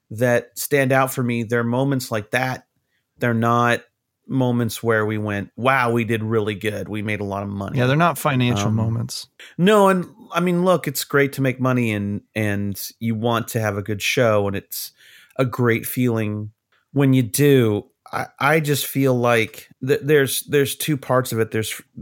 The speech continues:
Speaker 1: you know, is the con good for the business? Is, is, is the con good for you as a creator? Uh, you know, I've had book signings and I've had conventions that were good for me as a creator, and those are the moments that stand out.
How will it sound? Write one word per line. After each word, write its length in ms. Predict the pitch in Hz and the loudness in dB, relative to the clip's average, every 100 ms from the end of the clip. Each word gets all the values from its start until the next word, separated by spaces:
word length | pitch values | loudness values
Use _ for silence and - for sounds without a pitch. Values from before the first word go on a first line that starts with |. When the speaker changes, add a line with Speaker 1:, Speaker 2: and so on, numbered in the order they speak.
| - | -8
Speaker 1:
you 120 | 123 | -4
know, 200 | 120 107 | -2 -2
is 140 | 113 | -2
the 80 | 117 | -4
con 300 | - 147 135 | -4 -2 0
good 180 | 139 123 | 0 -2
for 100 | 120 | -4
the 80 | 110 | -4
business? 460 | - 113 113 104 | -2 -2 -4 -6
Is, 140 | 113 104 101 - | -6 -6 -6 -4
is, 180 | 107 110 107 | -4 -6 -6
is 160 | 120 104 | -6 -6
the 100 | 107 | -8
con 340 | - 107 101 | -10 -8 -6
good 200 | 98 101 | -6 -8
for 400 | - 104 95 58 - - | -8 -10 -8 -10 -16 -10
you 200 | 104 107 | -6 -4
as 120 | 98 | -6
a 40 | |
creator? 680 | 98 - 101 98 98 90 - _ _ _ - | -10 -8 -6 -4 -2 -4 -8 _ _ _ -8
Uh, 380 | 98 - - - | -6 -6 -8 -8
you 140 | - 135 | -2 0
know, 80 | 120 | 2
I've 160 | 135 | 0
had 340 | 123 135 113 107 | 0 0 0 -2
book 160 | 127 - | -4 -2
signings 580 | - 120 120 117 113 127 | 0 2 2 0 -2 -2
and 100 | 110 | -2
I've 200 | 113 110 | -2 0
had 220 | 110 107 | -2 -2
conventions 580 | 110 107 110 - 113 107 | -4 -2 -2 -2 -2 0
that 100 | 160 | 0
were 100 | 151 | 0
good 280 | - 190 | 4 4
for 120 | - 165 | 4 2
me 120 | 151 | 2
as 120 | 135 | 2
a 60 | 131 | -2
creator, 540 | - 135 127 123 117 | -2 0 2 2 2
and 200 | 110 110 | 0 2
those 240 | 113 123 | 2 2
are 60 | 135 | 2
the 100 | 131 | 0
moments 440 | 110 107 104 98 | 0 0 -2 -6
that 100 | - | -10
stand 380 | - - 98 92 | -8 -4 -4 -2
out. 320 | 95 92 - | -2 -2 -4